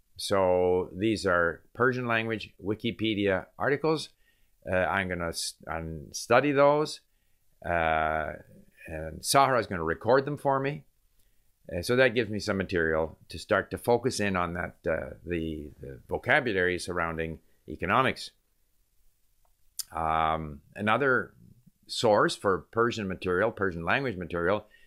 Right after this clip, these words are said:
is Radio Fardo. And there again, we have permission at Link to share, uh, content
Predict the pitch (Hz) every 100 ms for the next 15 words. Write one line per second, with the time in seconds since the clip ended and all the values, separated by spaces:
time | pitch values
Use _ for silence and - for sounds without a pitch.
0 | _ - 110 117 101 95 95 92 90 98
1 | 95 82 69 _ _ _ _ _ _ -
2 | 85 87 95 92 107 120 98 85 95 -
3 | 107 95 - 123 123 - 104 120 - -
4 | - 120 104 85 98 123 - _ _ _
5 | _ - 87 82 82 82 85 85 80 120
6 | 110 95 92 90